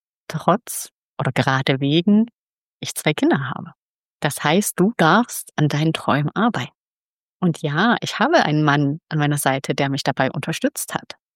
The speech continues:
Und ja, vielleicht sagst du jetzt, „Na ja, du hast ja Glück, dass du so einen Mann an deiner Seite hast, der dich dabei unterstützt.“ Ja, vielleicht habe ich Glück, aber wiederum auch nicht. Ich habe ihn mir ja aktiv ausgesucht,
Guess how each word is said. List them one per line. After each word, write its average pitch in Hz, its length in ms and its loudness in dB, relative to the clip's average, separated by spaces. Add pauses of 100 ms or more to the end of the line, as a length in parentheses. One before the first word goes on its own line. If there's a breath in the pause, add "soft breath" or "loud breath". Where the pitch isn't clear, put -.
(280)
Und 180 120 4
ja, 190 220 6
vielleicht 170 300 2
sagst 185 240 2
du 180 60 2
jetzt, 170 140 -2
„Na 135 200 -2
ja, 185 60 0
du 143 100 -4
hast 151 200 -4
ja 170 60 0
Glück, - 220 0
dass - 140 -2
du 170 80 -4
so 175 120 0
einen 165 140 2
Mann 160 160 4
an 180 100 4
deiner 165 240 2
Seite 160 380 -2
hast, - 300 -8 (140)
der 160 120 -2
dich 165 140 -2
dabei 160 260 -2
unterstützt.“ - 800 -6 (100)
Ja, 202 100 4
vielleicht 175 420 0
habe 180 160 2
ich - 140 0
Glück, - 420 -2 (640)
aber 156 220 0
wiederum 175 580 4 (300)
auch - 180 -6
nicht. 247 320 0
Ich - 240 0
habe 165 180 2
ihn 170 180 4
mir 165 120 4
ja 151 160 4
aktiv - 400 -4
ausgesucht, - 680 -2